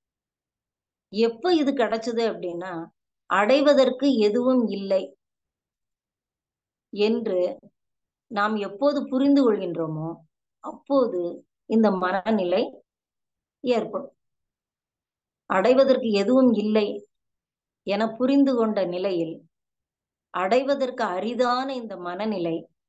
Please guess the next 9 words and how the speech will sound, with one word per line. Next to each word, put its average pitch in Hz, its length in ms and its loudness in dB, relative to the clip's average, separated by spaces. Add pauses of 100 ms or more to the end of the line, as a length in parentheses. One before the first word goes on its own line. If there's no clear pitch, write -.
(220)
செயலுக்கு 208 580 0
வருகிறது. - 460 -8 (1120)
அப்ப 247 200 -2 (120)
இந்த 262 200 2
மனநிலை 240 600 0
வந்து 196 340 -6 (680)
ஞானிகளின் 247 760 0
மனம் 190 260 -8
போன்று 180 340 -2